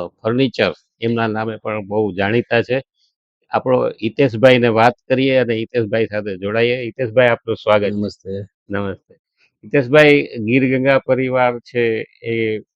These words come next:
Speaker 1: હવે આમ તો વિશાળ એક ફલક
Speaker 2: વિ-,
Speaker 1: થઈ ગઈ
Speaker 2: વિશ્વ
Speaker 1: છે.
Speaker 2: કદરૂપ
Speaker 1: <laughs> થઈ ગઈ
Speaker 2: છે. છેલ્લા ત્રણેક વર્ષથી
Speaker 1: ત્રણેક
Speaker 2: આ
Speaker 1: વર્ષથી આ
Speaker 2: એક્ટિવ
Speaker 1: બહુ
Speaker 2: સારી
Speaker 1: સારી
Speaker 2: એવી
Speaker 1: રીતે કરે છે.
Speaker 2: પ્રવૃત્તિ કરે જ છે.
Speaker 1: હમ.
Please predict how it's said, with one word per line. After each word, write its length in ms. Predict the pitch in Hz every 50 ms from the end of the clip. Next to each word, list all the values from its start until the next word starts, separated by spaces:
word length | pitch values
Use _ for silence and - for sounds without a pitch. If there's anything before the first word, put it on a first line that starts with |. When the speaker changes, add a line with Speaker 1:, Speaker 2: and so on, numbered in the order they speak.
| -
Speaker 1:
હવે 360 | 95 98 98 101 110 110 107 104 _ -
આમ 160 | 113 107 110 101
તો 160 | - 107 101
વિશાળ 560 | 98 107 104 - - 120 117 117 110 107 107 - _ -
એક 140 | 107 98 _ _ _ -
ફલક 220 | 104 104 107 104 107
Speaker 2:
વિ-, 100 | 107 113
Speaker 1:
થઈ 140 | 107 104
ગઈ 60 | 104 107
Speaker 2:
વિશ્વ 340 | 127 123 - - 131 127
Speaker 1:
છે. 160 | 107 - - 117
Speaker 2:
કદરૂપ 380 | - 113 120 120 120 113 107
Speaker 1:
<laughs> 500 | 107 - - _ - - _ _ _ -
થઈ 140 | 120 107 98
ગઈ 60 | 90
Speaker 2:
છે. 320 | 95 123 123 127 127 127 123
છેલ્લા 480 | - _ _ _ - - 110 117 113
ત્રણેક 360 | 104 - 117 117 120 113 110
વર્ષથી 340 | 117 117 117 117 110 - 117
Speaker 1:
ત્રણેક 200 | 117 113 113 113
Speaker 2:
આ 80 | 113 113
Speaker 1:
વર્ષથી 300 | 110 104 _ _ 117 117
આ 60 | 113
Speaker 2:
એક્ટિવ 260 | 120 107 104 107 131 127
Speaker 1:
બહુ 60 | 123
Speaker 2:
સારી 280 | - - 123 120 120
Speaker 1:
સારી 120 | 120 120 120
Speaker 2:
એવી 100 | 120 120
Speaker 1:
રીતે 160 | 120 107 98
કરે 260 | - _ - 101 101
છે. 40 | 101
Speaker 2:
પ્રવૃત્તિ 360 | 117 127 131 135 127 123 117
કરે 280 | 101 - 113 110 107 92
જ 20 |
છે. 240 | - _ - 101 95
Speaker 1:
હમ. 480 | 92 92 101 104 98 90 90 90 90